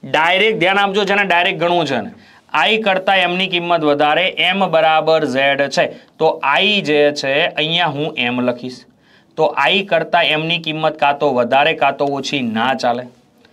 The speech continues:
એલ કરતાં જે છે, બી કરતાં એલની કિંમત વધારે, તો જો બી કરતાં આઈ મોટો, આઈ કરતાં ઝેડ મોટો, ઝેડ કરતાં એમ બંને સરખા, તો એમ કરતાં એલ મોટો, તો આ મોટો કહેવાય. પ્રશ્ન પૂરો.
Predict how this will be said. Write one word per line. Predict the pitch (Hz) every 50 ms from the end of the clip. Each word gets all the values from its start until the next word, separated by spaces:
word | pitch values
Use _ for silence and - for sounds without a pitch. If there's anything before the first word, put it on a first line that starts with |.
| _ - _ _ _ _ -
એલ | 156 170 185 208 214 220 220
કરતાં | 214 190 185 185 185 - 185 185 185 180
જે | 156 156 160 160 151
છે, | 151 185 170
બી | 147 147 170 190 208 208
કરતાં | 202 180 170 165 165 - 175 165
એલની | 156 151 160 165 170 165
કિંમત | 160 160 160 160 160 156 143
વધારે, | 131 131 127 135 135 139 143 147 147 - _ _ _ _ _ _ -
તો | 156 151
જો | 147 143 113 -
બી | 117 131 147 175 202 220 226 226
કરતાં | 226 185 180 180 - - 185 175 165
આઈ | 156 156 175 180
મોટો, | 175 180 175 180 175 180 180
આઈ | 180 - 151 147 165 170
કરતાં | 165 - 175 160 160 - 170 160 160 147
ઝેડ | 120 127 147 160 170 170
મોટો, | 170 170 170 165 170 180 175
ઝેડ | 143 127 151 160 160 165
કરતાં | 156 - 160 - - - 160 156
એમ | 139 156 165 165 165 151
બંને | 151 147 151 156 156
સરખા, | 151 - 170 165 165 - 175 170
તો | 170 160
એમ | 151 160 165 156
કરતાં | - 156 151 151 - 165 151
એલ | 147 151 160 160 156
મોટો, | 165 202 220 214 170 156 160 160 - - - _ _
તો | -
આ | 147 147 151 156
મોટો | 151 131 135 143 151 147 151 151 151 151
કહેવાય. | 147 147 175 170 160 143 127
પ્રશ્ન | - - 143 147 - - 143 139 131
પૂરો. | 127 117 107 104 107